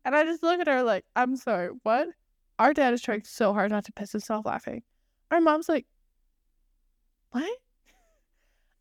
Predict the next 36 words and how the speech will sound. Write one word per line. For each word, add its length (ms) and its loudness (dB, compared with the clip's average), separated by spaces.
And 220 2
she's 240 -4
sitting 320 -8
there 200 2
so 400 0
confidently. 800 0
And 120 0
of 80 -2
course, 200 -2
we 60 0
don't 160 0
have 140 -2
Wi-Fi 440 0
'cause 160 -12
we're 120 0
in 80 -2
the 100 0
middle 400 2
of 120 -6
nowhere. 600 -2
Which, 160 -4
like, 200 0
fun 380 0
fact, 400 2
if 100 -2
you're 100 -2
driving 340 2
from 180 0
Canada 520 0
to 120 -12
Disneyland, 680 -2
prepare 320 -2
for 140 -2
a 140 2
lot 200 4
of 140 -8